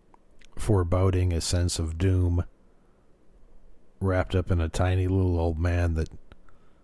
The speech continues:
looks like he wouldn't hurt a fly, but yet he caused the death of Mister Renard, all to save his own hide.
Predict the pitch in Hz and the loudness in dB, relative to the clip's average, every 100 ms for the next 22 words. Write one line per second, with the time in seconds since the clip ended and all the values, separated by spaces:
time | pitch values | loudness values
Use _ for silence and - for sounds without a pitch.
0 | - - - 90 - 82 - 85 85 80 | -20 -16 -4 -2 0 -2 0 0 0 0
1 | 82 82 - - 85 82 76 69 - - | -2 -2 -4 -6 -2 0 0 -2 -6 -12
2 | - - - _ - - - - - - | -20 -20 -20 _ -20 -20 -20 -20 -20 -4
3 | 82 78 78 73 82 76 73 - - - | -2 0 0 -2 -4 -4 -8 -12 -18 -20
4 | - - - 92 85 78 80 78 80 76 | -20 -20 -6 0 0 0 -4 -2 -2 -2
5 | 80 76 82 - 78 80 78 73 69 - | -4 -4 -4 -4 -6 -4 -2 -4 -6 -8
6 | - - - - - - - - - - | -12 -16 -20 -20 -20 -20 -20 -20 -10 -2
7 | 80 80 82 - 82 73 76 80 76 78 | 0 0 -2 0 -2 -2 -2 -2 -2 2
8 | 113 95 69 - | 2 2 -2 -6